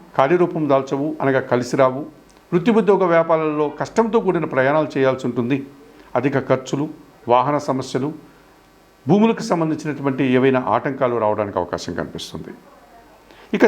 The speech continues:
తృతీయ వ్యయాధిపతి అయినటువంటి బుధుడు పంచమ భావం అయినటువంటి వృశ్చిక రాశిలో సంచరిస్తున్నాడు కనుక ఈ రెండు వేల ఇరవై నాలుగు డిసెంబర్ మాసం అంతా కూడా బుధుడు పంచమ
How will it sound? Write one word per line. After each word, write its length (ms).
తృతీయ 320
వ్యయాధిపతి 480
అయినటువంటి 400
బుధుడు 260
పంచమ 480
భావం 180
అయినటువంటి 420
వృశ్చిక 340
రాశిలో 320
సంచరిస్తున్నాడు 600
కనుక 160
ఈ 100
రెండు 180
వేల 160
ఇరవై 160
నాలుగు 280
డిసెంబర్ 340
మాసం 280
అంతా 200
కూడా 160
బుధుడు 380
పంచమ 260